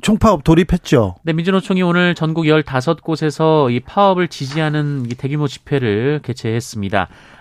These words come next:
Speaker 2: 아, 특히 민주노총 서울 경기본부가 의왕 아이씨티 이 터미널 앞 사거리에서 집회를 열었는데요.
Speaker 1: 네.
Speaker 2: 어, 이에 따라 의왕 아이씨디에서는,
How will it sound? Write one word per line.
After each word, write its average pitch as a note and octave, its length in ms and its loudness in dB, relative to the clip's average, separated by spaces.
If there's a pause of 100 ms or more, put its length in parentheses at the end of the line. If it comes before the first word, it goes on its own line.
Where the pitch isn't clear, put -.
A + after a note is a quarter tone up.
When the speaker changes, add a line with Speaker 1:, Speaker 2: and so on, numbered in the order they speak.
Speaker 2:
아, B2+ 60 -2
특히 E3 220 -6
민주노총 E3 440 -2
서울 G3 240 0
경기본부가 D3 840 -2
의왕 C#3 360 0
아이씨티 C#3 640 -2
이 C3 320 -4
터미널 C#3+ 400 -4
앞 B2+ 160 -2
사거리에서 B2+ 720 -4
집회를 A#2+ 400 -6
열었는데요. G#2 720 -4
Speaker 1:
네. D3 180 0 (220)
Speaker 2:
어, C3+ 100 0
이에 D3+ 140 0
따라 D#3 220 0
의왕 C#3+ 360 2
아이씨디에서는, C3+ 1120 -2